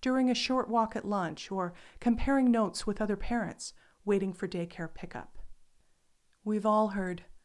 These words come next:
"I've got two minutes, can you get to the point?" But the alternative is using the soft skill of adaptability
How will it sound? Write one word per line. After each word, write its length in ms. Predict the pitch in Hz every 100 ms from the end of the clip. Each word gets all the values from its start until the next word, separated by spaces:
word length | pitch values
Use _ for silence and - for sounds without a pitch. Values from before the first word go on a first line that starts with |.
| _ _ _ -
"I've 100 | 226
got 160 | 277
two 140 | - 269
minutes, 280 | 240 220 -
can 160 | 226
you 100 | 254
get 140 | - 392
to 100 | 339
the 100 | 240
point?" 480 | - 190 233 240 - _ _ _ _ _ _ _ _ _ _ _
But 120 | - 220
the 120 | 214
alternative 720 | 208 - 285 277 208 185 180 - _ -
is 200 | 208 196
using 380 | 220 254 269 262
the 100 | 247
soft 320 | - 226 220
skill 460 | - 214 196 185 -
of 100 | 185
adaptability 800 | 185 180 202 185 180 175 170